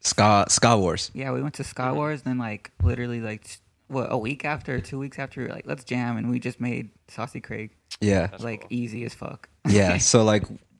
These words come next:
Speaker 1: Ska, Ska Wars is, like, a ska fest in L A.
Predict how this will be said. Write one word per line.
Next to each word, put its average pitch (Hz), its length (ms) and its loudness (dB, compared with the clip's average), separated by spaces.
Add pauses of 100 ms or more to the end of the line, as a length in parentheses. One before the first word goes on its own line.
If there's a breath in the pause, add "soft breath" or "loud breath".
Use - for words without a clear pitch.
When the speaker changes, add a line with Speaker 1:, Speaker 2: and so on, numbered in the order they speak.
Speaker 1:
Ska, - 680 4 (140)
Ska 110 300 4
Wars 107 320 2
is, 98 60 -2
like, 98 180 2
a 92 200 2
ska 92 360 0
fest - 440 -2 (340)
in 92 80 -2
L 90 200 2
A. 90 160 2